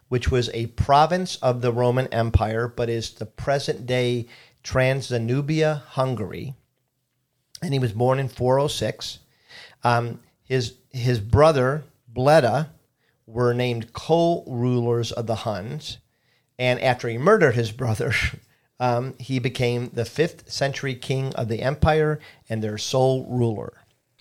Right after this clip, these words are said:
So, uh, he united the tribes and the Hun kingdom, and he was said to be a just ruler to his own people. So again, we kinda see that just,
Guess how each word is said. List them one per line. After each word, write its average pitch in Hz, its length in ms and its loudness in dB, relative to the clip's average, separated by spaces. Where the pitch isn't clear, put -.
So, 123 540 4
uh, 120 140 2
he 165 160 -4
united 156 500 2
the 180 80 -2
tribes 131 800 0
and 139 260 0
the 156 60 2
Hun 151 340 -2
kingdom, 113 680 -6
and 123 220 2
he 135 220 -2
was 120 240 0
said 143 240 2
to 139 60 -2
be 123 220 -2
a 110 80 -2
just 139 580 -2
ruler 123 680 2
to - 180 -8
his 113 180 -2
own 123 220 0
people. 120 560 -6
So 113 400 0
again, 117 320 0
we 120 100 -2
kinda 117 240 -2
see 120 220 0
that 110 320 -2
just, 117 480 -2